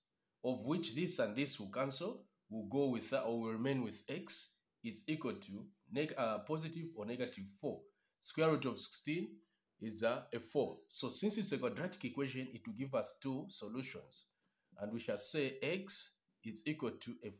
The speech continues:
four or x will be equal to negative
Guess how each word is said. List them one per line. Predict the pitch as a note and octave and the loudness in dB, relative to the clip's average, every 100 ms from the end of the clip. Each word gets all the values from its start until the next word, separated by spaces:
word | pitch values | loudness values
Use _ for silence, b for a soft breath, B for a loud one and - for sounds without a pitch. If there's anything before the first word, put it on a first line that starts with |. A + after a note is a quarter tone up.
| - | -2
four | C#3 A#2 C#3 - - _ _ - | 2 4 2 -2 -14 _ _ -2
or | B2 A#2+ B2 C#3 D#3+ - _ _ | 2 4 4 2 0 -8 _ _
x | C3+ D#3 E3 - - - - | 2 2 4 4 2 -6 -12
will | G2+ | -10
be | - | -6
equal | C3+ B2+ | -4 -4
to | G#2+ B2+ C#3 G#2+ | -4 -6 -8 -8
negative | G2 G2+ - | -6 -8 -10